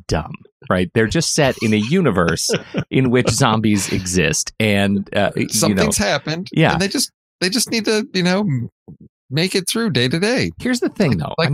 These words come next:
Speaker 2: normal people. Yeah.
Speaker 1: part, part of what e-, ends up, I, I think, where a, a lot of zombie stories end up going, uh, like, like, taking a hard left, uh, i-, into some, some territory that we really don't, that, that really doesn't connect as well, is when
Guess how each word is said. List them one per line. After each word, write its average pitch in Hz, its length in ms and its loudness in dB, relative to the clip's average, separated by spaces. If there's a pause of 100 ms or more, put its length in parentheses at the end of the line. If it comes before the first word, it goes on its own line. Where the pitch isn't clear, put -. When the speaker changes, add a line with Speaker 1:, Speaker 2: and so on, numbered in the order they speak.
Speaker 2:
normal 208 200 2
people. 131 420 -4 (120)
Yeah. 247 180 -4
Speaker 1:
part, 277 240 0
part 233 280 -2
of 202 140 -4
what 131 240 0 (140)
e-, 127 120 -2 (100)
ends 127 260 2
up, 113 240 4
I, 117 240 0
I 120 80 0
think, 117 200 -2
where 120 220 4
a, 120 220 2
a 113 100 0
lot 135 200 0
of 135 80 -2
zombie 107 260 2
stories 95 840 2
end 110 180 2
up 107 160 0
going, 92 540 4 (440)
uh, 92 200 0
like, 101 240 2
like, 90 180 2
taking 117 400 0
a 82 80 2
hard 120 380 2
left, 98 560 0 (380)
uh, 87 340 0
i-, - 400 -6
into 107 320 0
some, 104 320 -2 (100)
some 110 180 -8
territory 143 440 0
that 95 100 0
we 110 100 0
really 120 280 2
don't, 101 260 2 (580)
that, - 180 2
that 113 160 2
really 135 180 4
doesn't 104 260 0
connect 131 320 -2
as 92 160 -4
well, 80 220 -2
is 104 180 -4
when 120 400 0